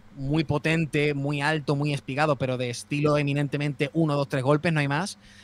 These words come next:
La pista uno no es demasiado rápid-, demasiado rápida.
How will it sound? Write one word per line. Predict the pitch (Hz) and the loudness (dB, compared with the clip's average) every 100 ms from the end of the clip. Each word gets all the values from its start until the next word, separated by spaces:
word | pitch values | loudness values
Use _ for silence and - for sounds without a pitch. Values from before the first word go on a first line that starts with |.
| - | -14
La | - | -6
pista | 127 160 180 | -2 0 2
uno | 180 170 | 4 4
no | 165 | 2
es | 165 | 2
demasiado | 160 151 160 147 | 2 2 2 4
rápid-, | 147 151 170 | 4 2 0
demasiado | 165 147 139 151 | -2 -2 0 -2
rápida. | 139 147 160 175 | 0 -2 -2 -2